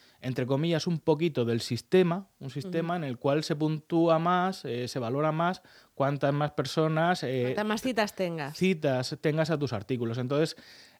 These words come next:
Speaker 1: en este caso, que aquí funciona mucho lo de habla, mm,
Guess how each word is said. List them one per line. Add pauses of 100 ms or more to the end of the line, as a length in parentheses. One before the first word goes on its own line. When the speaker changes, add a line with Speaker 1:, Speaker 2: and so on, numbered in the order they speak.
Speaker 1:
en
este
caso,
que
aquí
funciona
mucho
lo
de
habla,
mm,